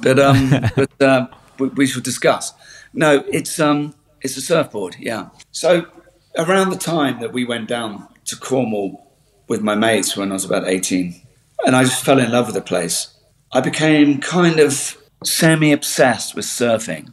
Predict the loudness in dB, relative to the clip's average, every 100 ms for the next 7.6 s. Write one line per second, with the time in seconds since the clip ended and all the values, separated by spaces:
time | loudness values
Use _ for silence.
0 | _ -10 -2 -2 -2 -6 -6 -2 4 6
1 | 6 4 2 -2 -4 -4 -4 -6 -8 0
2 | 2 2 0 -6 -6 -6 -6 -6 -6 -6
3 | -2 2 2 2 -2 0 0 0 -2 -2
4 | -4 -4 -4 -4 -8 _ _ -10 0 4
5 | 6 6 2 -2 -6 -6 -8 -8 -12 _
6 | _ _ _ -6 -6 -4 0 4 4 2
7 | -2 -8 -8 -10 -10